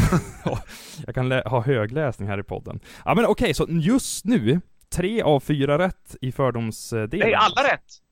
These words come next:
Speaker 1: Alla rätt. Vilket
Speaker 2: Även
Speaker 1: har du haft fel på?
Speaker 2: måttet runt bicepsen hade jag väl fel på?
Speaker 1: Ja, det hade du.
Speaker 2: Ja, tre av fyra.
Speaker 1: Men det är ju helt sjukt att du hade fel där, för det borde du ju haft rätt på.
Speaker 2: <laughs> Exakt.
Speaker 1: Men det var faktiskt fel.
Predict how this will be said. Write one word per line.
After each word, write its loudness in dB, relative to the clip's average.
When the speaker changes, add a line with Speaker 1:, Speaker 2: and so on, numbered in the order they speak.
Speaker 1:
Alla 2
rätt. -2
Vilket 4
Speaker 2:
Även 2
Speaker 1:
har 4
du 6
haft 0
fel -16
på? -4
Speaker 2:
måttet 4
runt 2
bicepsen 0
hade 0
jag -2
väl -6
fel -6
på? -10
Speaker 1:
Ja, 4
det -2
hade 2
du. 0
Speaker 2:
Ja, -8
tre 4
av 4
fyra. 2
Speaker 1:
Men 4
det 4
är 2
ju 0
helt -18
sjukt -6
att -2
du 0
hade 2
fel 2
där, 4
för -6
det 0
borde 2
du 2
ju 6
haft 0
rätt -2
på. -2
Speaker 2:
<laughs> -2
Exakt. 0
Speaker 1:
Men 0
det 0
var 2
faktiskt -10
fel. -12